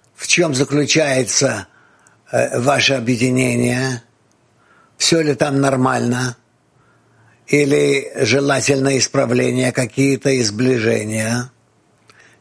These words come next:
Тогда поднимать эти отрицательные пока еще свойства, чтобы их исправить. Ну, вот так вот и действовать.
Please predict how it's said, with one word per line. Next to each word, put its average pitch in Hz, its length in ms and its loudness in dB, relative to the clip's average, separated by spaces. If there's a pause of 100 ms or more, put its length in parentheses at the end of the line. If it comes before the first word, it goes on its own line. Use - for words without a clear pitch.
Тогда 131 240 2
поднимать 135 800 0 (680)
эти 120 800 0 (560)
отрицательные 123 920 0
пока 123 320 -2
еще 110 440 -2
свойства, 117 800 -2 (640)
чтобы 131 420 0
их 120 160 -2
исправить. 113 760 -2 (2500)
Ну, 127 380 0
вот 165 240 0
так 170 300 0
вот 170 240 2
и 165 60 0
действовать. 151 680 -2